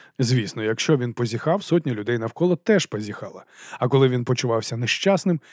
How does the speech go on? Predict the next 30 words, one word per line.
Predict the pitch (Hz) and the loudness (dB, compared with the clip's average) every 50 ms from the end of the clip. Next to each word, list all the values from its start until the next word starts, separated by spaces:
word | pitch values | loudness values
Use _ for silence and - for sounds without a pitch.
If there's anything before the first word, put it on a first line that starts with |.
| - - - - | -20 -20 -6 2
його | 135 156 156 185 190 | 4 6 6 8 6
жалюгіддя | 165 170 180 175 165 165 196 202 160 147 165 | 8 8 8 8 8 8 6 6 4 2 2
поширювалось, | - - 151 - - 208 208 170 156 147 135 135 131 - - | 2 2 -4 0 2 4 4 6 6 6 4 4 2 2 0
ніби | 156 147 135 135 | 0 2 2 2
вологий | 123 131 139 156 143 135 143 | 2 2 2 4 4 4 4
річковий | 135 143 - - - 135 135 131 123 | 4 2 0 2 2 4 4 4 4
туман, | - 135 135 170 180 139 113 - - - - - | 2 0 2 2 2 0 0 -4 -10 -20 -18 -2
і | - 135 | 2 4
робило | 139 143 143 151 147 135 131 | 4 6 6 6 6 6 6
світи | - - 131 123 - 135 | 4 2 -4 -2 0 0
всіх, | 127 - - - 160 139 - | -2 0 -2 0 0 0 0
кого | - - 104 107 117 | 0 -6 -2 -2 -2
зачіпляло | 104 120 113 - 113 - 120 120 107 104 104 | -2 -2 -4 -4 -6 -4 -4 -4 -2 -4 -6
це | - - 127 113 | -2 -2 -2 -2
жалюгіддя, | 101 123 120 123 123 147 214 196 160 160 156 - - _ _ - | 0 0 0 2 4 4 4 4 4 2 2 2 0 _ _ 0
похмурішими. | - 160 - - 165 170 156 131 - - - - 98 - - - _ _ _ _ _ _ - - - - - - - | 0 2 2 4 2 4 4 4 2 -2 -10 -12 -12 -14 -20 -20 _ _ _ _ _ _ -20 -20 -20 -20 -20 -4 2
Річ | 151 185 170 | 4 6 6
була | 147 151 165 165 160 | 8 8 8 8 8
не | 160 151 | 6 4
в | - | 2
тім, | - 208 190 156 123 | 2 2 2 2 0
що | - - - - 120 | -2 -8 -2 -2 -2
павук | - 117 107 104 98 - | -2 0 -2 -4 -4 -2
робив, | 107 107 98 95 87 - _ _ _ _ _ _ | -4 -4 -4 -6 -16 -16 _ _ _ _ _ _
а | - 120 | -6 -6
в | - | 0
тому, | - 143 139 135 120 113 113 _ _ - | 2 2 2 4 2 0 -2 _ _ -12
ким | - - 127 113 110 | -2 0 0 0 0
він | 110 117 117 113 | -2 -4 -4 -2
був. | 120 151 107 | -2 -2 -4